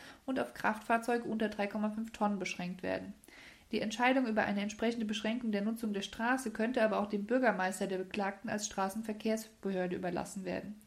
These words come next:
Sollte sich die Gemeindevertretung dafür entscheiden, das Straßenstück im Nutzerkreis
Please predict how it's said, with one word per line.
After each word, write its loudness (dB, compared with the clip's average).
Sollte 6
sich 2
die 0
Gemeindevertretung 0
dafür 2
entscheiden, 4
das 0
Straßenstück 0
im 0
Nutzerkreis 0